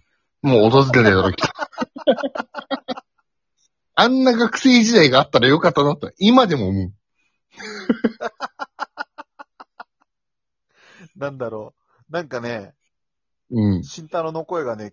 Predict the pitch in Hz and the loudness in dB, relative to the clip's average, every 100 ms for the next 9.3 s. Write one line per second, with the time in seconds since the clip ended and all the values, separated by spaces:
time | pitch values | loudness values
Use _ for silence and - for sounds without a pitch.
0 | - 151 147 139 123 135 127 - 123 87 | -12 -10 -10 -12 -12 -12 -12 -12 -14 -14
1 | _ - - - - 427 453 - 480 _ | _ -20 -18 -16 -14 -14 -12 -10 -12 _
2 | - - _ _ _ _ _ 143 185 294 | -20 -20 _ _ _ _ _ 2 4 4
3 | - 277 - - - _ _ - - - | 2 0 0 -8 -12 _ _ -12 -10 -2
4 | 196 196 160 98 - - _ - - _ | 4 6 6 2 -14 -20 _ -20 -20 _
5 | _ - 269 285 269 - 277 294 240 262 | _ 2 2 4 0 2 0 0 -2 -2
6 | 302 - 226 214 185 _ _ _ _ _ | -4 -10 -12 -12 -14 _ _ _ _ _
7 | _ _ _ _ _ _ - 143 - 185 | _ _ _ _ _ _ -12 -12 -12 -12
8 | - 233 - 240 226 226 - - 220 127 | -10 -10 -12 -12 -10 -12 -12 -6 -4 -4
9 | 98 98 85 | -8 -10 -14